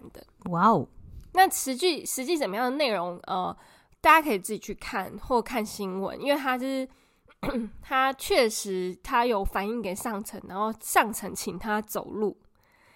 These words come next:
Speaker 1: 就是其实搞不好谷-，谷歌内部也知道这件事，可是他可能没有想到工程师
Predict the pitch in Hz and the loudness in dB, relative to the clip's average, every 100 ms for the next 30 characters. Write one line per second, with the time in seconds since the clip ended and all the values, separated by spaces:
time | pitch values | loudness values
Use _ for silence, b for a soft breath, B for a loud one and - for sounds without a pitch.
0 | b - 370 381 B B B - - 277 | b 2 4 4 B B B -4 0 2
1 | 320 339 240 120 226 240 220 180 180 196 | 2 2 2 2 4 4 2 -2 -4 -6
2 | 175 - _ _ _ - 190 214 220 226 | -8 -10 _ _ _ -8 -6 -2 -2 -2
3 | 220 269 247 202 - 180 - 185 - 202 | -4 -4 -4 -4 -6 -10 -6 -4 -2 -2
4 | 196 180 180 - - - - _ _ _ | -2 -6 -8 -10 -12 -14 -18 _ _ _
5 | _ - 214 277 285 262 247 247 247 _ | _ -8 -4 -4 -4 -2 -2 -4 -8 _
6 | _ _ _ _ _ _ - - 202 196 | _ _ _ _ _ _ -16 -10 -6 -4
7 | 214 220 226 196 208 214 185 185 185 | -4 -4 -6 -6 -6 -6 -8 -8 -8